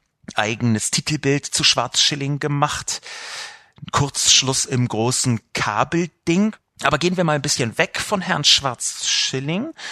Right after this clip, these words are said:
und seinen Merkwürdigkeiten, was das eigene Profitieren von Postmilliarden angehen könnte, und gehen zum nächsten historischen Punkt, nämlich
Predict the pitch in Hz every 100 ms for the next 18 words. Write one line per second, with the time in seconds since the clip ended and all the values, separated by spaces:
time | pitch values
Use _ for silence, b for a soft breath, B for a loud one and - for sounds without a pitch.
0 | B 135 147 147 147 147 143 131 131 -
1 | 170 170 - - 156 - 147 135 131 -
2 | - - - - B B 123 113 135 139
3 | - - 143 - - - - - 143 147
4 | 151 151 143 B B B B - - 139
5 | 135 - - - 214 190 127 101 113 117
6 | 107 110 113 110 104 101 110 - - -
7 | 110 113 - 185 - _ _ _ _ _
8 | _ _ _ _ _ - B 180 190 -
9 | 202 202 - 190 185 190 - 151 131 -
10 | - 110 104 101 - 95 - _ - 131
11 | 156 - - - - B B B 123 131
12 | 151 170 165 151 - - -